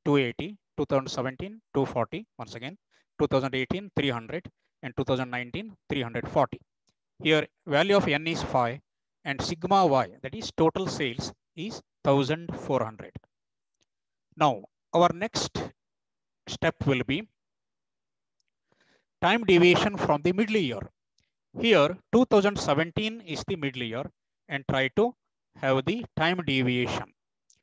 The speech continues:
Two thousand fifteen minus two thousand seventeen, minus two is the time deviation. So keep the sign as it is. For the year two thousand sixteen,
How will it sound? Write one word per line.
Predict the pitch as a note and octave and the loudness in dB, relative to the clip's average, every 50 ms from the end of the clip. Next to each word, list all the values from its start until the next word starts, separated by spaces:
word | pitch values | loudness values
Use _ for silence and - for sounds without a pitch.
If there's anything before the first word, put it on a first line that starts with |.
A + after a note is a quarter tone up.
| _ _ _ _ - | _ _ _ _ 2
Two | G#3 A3+ | 2 2
thousand | - - G#3 G3 G3+ F#3+ - | 6 4 4 4 4 0 0
fifteen | - E3 C3+ - - A3+ A#3+ G#3+ | 0 -2 -2 0 -2 -4 -4 0
minus | E3+ D3 D3 D3 E3 G#3 - - | 0 0 0 0 -2 -4 -6 -4
two | - E3 D3 | -2 -2 -2
thousand | - C3 A#2+ B2+ D#3+ E3 | 0 -2 -4 -4 -4 -10
seventeen, | - - C3 A2+ A#2 A2 A2 - - - _ _ _ _ _ _ _ _ _ _ _ - | -8 -8 -6 -6 -6 -8 -10 -14 -18 -18 _ _ _ _ _ _ _ _ _ _ _ -2
minus | C#3+ C#3+ D3+ D#3+ F3+ G3 F#3 - - - - | 0 0 0 0 -2 -4 -6 -6 -8 -8 0
two | - C#3+ A#2 A#2 D3 - _ _ _ _ _ _ _ _ _ _ _ - | 2 2 2 2 -2 -6 _ _ _ _ _ _ _ _ _ _ _ -12
is | D3+ - - - | -10 -10 -8 -8
the | C3+ C3 B2+ B2 - - | -8 -6 -6 -8 -8 -4
time | D3 D3 D3 C#3+ | -4 -4 -4 -2
deviation. | C3 C3 B2 A2+ A2 G2 G2 - - - _ _ _ _ _ _ _ _ _ _ _ _ _ _ _ _ _ _ _ _ _ _ _ _ _ _ _ _ _ _ _ _ _ - | -4 -4 -4 -2 -4 -6 -8 -12 -14 -14 _ _ _ _ _ _ _ _ _ _ _ _ _ _ _ _ _ _ _ _ _ _ _ _ _ _ _ _ _ _ _ _ _ -2
So | - D3+ | -2 -2
keep | - - G#3+ A3+ F3 | 0 2 -2 0 2
the | F#3 E3+ | 2 0
sign | - - E3 E3+ G3+ G#3 G#3 F#3+ - | 2 2 -2 -2 -2 -4 -8 -8 -4
as | D3+ C#3+ C#3 C3 A2+ | -2 -2 -2 -2 -6
it | C3+ - | -8 -10
is. | A#2+ G#2+ - - - - - - - - - - _ _ _ _ _ _ _ _ _ _ _ _ _ _ _ _ _ _ _ _ - | -10 -10 -8 -8 -8 -8 -10 -12 -16 -20 -20 -20 _ _ _ _ _ _ _ _ _ _ _ _ _ _ _ _ _ _ _ _ 0
For | - F3+ E3+ - - - - D#3+ | 2 2 2 2 -2 -16 -4 -2
the | F3 | -2
year | E3+ G3 A3 G#3+ G#3+ - | 0 2 2 0 0 2
two | G3 D#3+ | 0 0
thousand | - E3 D3+ E3 D#3+ | 0 0 0 0 -2
sixteen, | - - - - - - - G3+ D#3+ C3+ A#2+ A2+ B2 | -2 -6 -6 -6 -6 -6 -4 -4 -4 -4 -6 -10 -16